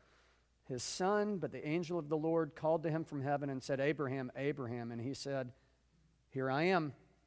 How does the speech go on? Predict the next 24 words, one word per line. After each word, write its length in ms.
And 100
he 60
said, 240
"Do 80
not 200
lay 160
a 60
hand 320
on 80
the 60
boy 400
or 120
do 220
anything 460
to 220
him, 240
for 120
now 400
I 80
know 320
that 160
you 80
fear 400
God, 460